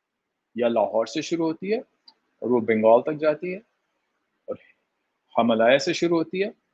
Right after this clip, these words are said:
और लंका तक जाती है। तो ये एक triangle जो बनता है, जिसको हम बरे ज़गीर कहते हैं, ये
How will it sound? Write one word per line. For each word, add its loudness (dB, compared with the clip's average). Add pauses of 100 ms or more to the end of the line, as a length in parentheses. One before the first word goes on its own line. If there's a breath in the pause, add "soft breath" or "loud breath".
(240)
और 4
लंका 4
तक -2
जाती -12
है। -20 (640)
तो -2
ये 6
एक 0
triangle 2
जो 2
बनता 2
है, -6 (640)
जिसको -12
हम -8
बरे -2
ज़गीर -4
कहते -6
हैं, -12 (1080)
ये 6